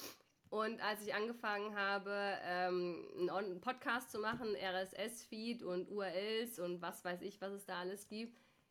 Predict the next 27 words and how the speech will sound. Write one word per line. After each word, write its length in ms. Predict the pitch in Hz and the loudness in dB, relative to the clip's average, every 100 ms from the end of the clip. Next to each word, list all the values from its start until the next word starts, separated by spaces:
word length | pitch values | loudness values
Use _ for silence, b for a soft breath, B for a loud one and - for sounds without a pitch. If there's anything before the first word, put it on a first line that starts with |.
| - | -18
das 680 | 170 208 226 294 349 - 220 | -4 6 8 8 4 -4 0
war 360 | 240 254 254 | 4 6 4
schon, 600 | 277 - 240 254 254 254 233 | 2 0 2 2 0 -2 -2
äh, 420 | 220 233 226 220 | 0 2 2 0
die 140 | 208 | -4
größte 380 | 180 196 202 - | 0 2 2 0
Herausforderung. 960 | 160 156 160 175 185 190 202 214 269 339 B B B | -2 0 -2 -2 -4 -2 -2 -2 -2 -4 B B B
Ich 100 | 214 | 2
meine, 320 | 208 214 208 | 4 4 0
wie 120 | 220 | -4
gesagt, 340 | 208 196 170 - - | 0 2 0 -4 -10
es 200 | 202 - | -10 -4
gibt 220 | 226 214 | -4 -2
YouTube, 540 | 240 247 247 240 233 220 | -2 -2 -2 -4 -4 -8
äh, 360 | 214 208 214 208 | -2 0 0 -4
Channels, 600 | - 233 233 226 233 - | -4 0 0 0 -2 -2
es 300 | 196 202 - | -6 -6 -6
gibt 240 | 220 - | -8 -6
Bücher, 580 | 208 240 240 226 214 170 | -2 -2 0 0 2 2
es, 300 | 185 - - | -2 -8 -4
man 160 | 190 | -4
kann 220 | 202 233 220 | -2 -4 -4
sich 120 | 208 | -2
ja 140 | 220 | 2
alles 280 | 202 269 254 | 2 2 2
aneignen 600 | 202 240 226 240 233 233 | -2 0 0 0 -2 -2
heutzutage. 720 | 220 220 226 226 208 208 214 | -4 -4 -8 -2 -2 0 -2